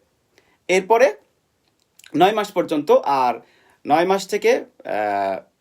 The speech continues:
আহ, সরি, ছয় মাস থেকে বারো মাস পর্যন্ত হচ্ছে, আচ্ছা, আবার বলি, খিচুড়ি পাকাই গিয়েছে। সেটা হচ্ছে প্রথম এক থেকে তিন মাস পর্যন্ত বাড়বে হচ্ছে ছয় সেন্টিমিটার, মানে দুই সেন্টিমিটার করে, ঠিক আছে? এরপরে পরবর্তী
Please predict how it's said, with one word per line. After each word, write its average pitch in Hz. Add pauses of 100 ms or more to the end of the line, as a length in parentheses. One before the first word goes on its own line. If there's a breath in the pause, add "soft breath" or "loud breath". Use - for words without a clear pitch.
(220)
আহ, 95
সরি, 135
ছয় 202
মাস 254
থেকে 254
বারো 208
মাস 202
পর্যন্ত 196
হচ্ছে, 202 (500)
আচ্ছা, 143
আবার 151
বলি, 104 (580)
খিচুড়ি 165
পাকাই 139
গিয়েছে। 113
সেটা 151
হচ্ছে 156 (800 soft breath)
প্রথম 226 (180)
এক 180
থেকে 214
তিন 196
মাস 190
পর্যন্ত 175
বাড়বে 147
হচ্ছে 214 (560)
ছয় 175
সেন্টিমিটার, 139
মানে 135
দুই 160
সেন্টিমিটার 127
করে, 92 (400)
ঠিক 165
আছে? 185 (440 soft breath)
এরপরে 226 (220)
পরবর্তী 349